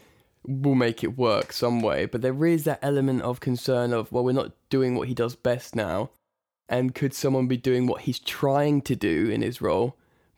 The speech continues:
better than him? It's not a difficult argument to make when you look at it, his skill set. But I have faith in Kante, and hopefully he just develops himself into this sort of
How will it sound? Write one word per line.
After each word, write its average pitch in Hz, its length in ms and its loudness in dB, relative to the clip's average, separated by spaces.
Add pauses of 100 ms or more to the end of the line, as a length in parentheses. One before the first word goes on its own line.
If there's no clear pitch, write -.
(120)
better 117 220 2
than 123 180 0
him? 127 520 -2 (880)
It's - 120 -16
not 135 240 2
a 131 60 -10
difficult 135 420 0
argument 123 440 0
to 117 60 -2
make 120 300 0
when 113 100 -2
you 113 80 0
look 123 200 -4
at 110 80 -4
it, 107 240 -4
his 127 160 -8
skill 120 260 -2
set. 104 320 -4 (920)
But - 120 0
I 147 140 4
have 139 120 0
faith 135 340 0
in 113 200 0
Kante, 117 480 0
and 117 100 -2
hopefully 123 500 -2
he 123 140 -2
just - 180 -8
develops - 380 -2
himself 110 440 -2
into 123 300 -2
this 117 200 -6
sort 95 380 -2
of 123 100 -12